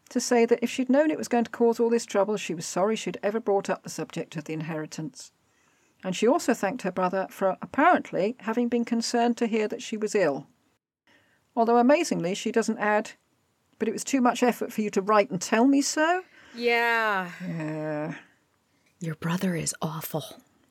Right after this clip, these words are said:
Speaker 1: <laughs> Bizarrely, West then asked James for the loan of the Great Michael so that England, England could use it against the French.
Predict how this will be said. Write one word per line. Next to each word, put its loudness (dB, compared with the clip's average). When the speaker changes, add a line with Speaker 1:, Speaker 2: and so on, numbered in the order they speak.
Speaker 1:
<laughs> -14
Bizarrely, 2
West 4
then 4
asked 4
James 0
for 4
the 6
loan 6
of 2
the -2
Great 2
Michael 4
so 0
that -4
England, -4
England 4
could -10
use -2
it -2
against 0
the -4
French. 0